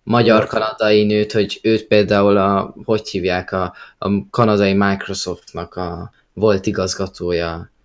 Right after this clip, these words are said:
Speaker 1: támogatja, és akkor egy fasság már az egész, és elméletileg ő is orvos, de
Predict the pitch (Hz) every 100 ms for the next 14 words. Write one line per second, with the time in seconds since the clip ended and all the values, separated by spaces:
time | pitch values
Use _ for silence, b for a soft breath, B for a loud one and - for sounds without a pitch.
0 | _ - 110 107 110 110 120 - 127 123
1 | 131 _ _ _ _ _ - 104 104 104
2 | - - 113 - 117 104 104 - 113 -
3 | 104 104 98 98 95 101 98 104 - 101
4 | 95 110 104 107 120 113 87 - 95 90
5 | 101 95 95 98